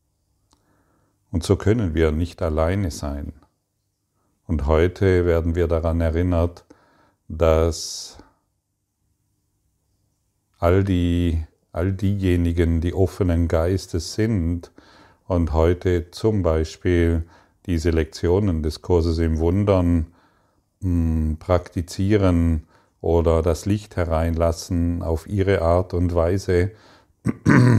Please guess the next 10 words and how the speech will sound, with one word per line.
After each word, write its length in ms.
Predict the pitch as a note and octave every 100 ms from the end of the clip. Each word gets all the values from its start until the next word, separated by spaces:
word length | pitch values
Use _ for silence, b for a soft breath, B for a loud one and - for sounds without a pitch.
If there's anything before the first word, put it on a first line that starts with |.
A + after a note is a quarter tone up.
| F2+ - b b b -
dass 280 | F2 - F2+
wir 280 | F2 F2+
deren 440 | E2+ F2 E2+ F2 E2
Licht 320 | F2+ - -
empfangen, 720 | E2+ D#2+ - A#2+ G2+ - C2+ - _ _ _ _ _ _ _ -
dass 280 | F#2 - E2
wir 280 | F2 F2+ E2
deren 760 | F2 E2+ E2+ E2+ F2 E2 D#2+
Gaben 560 | E2 D#2+ E2+ E2+ F2+ F2
empfangen, 960 | E2+ E2+ D#2+ - G#2 A2+ E2+ D2+ D2+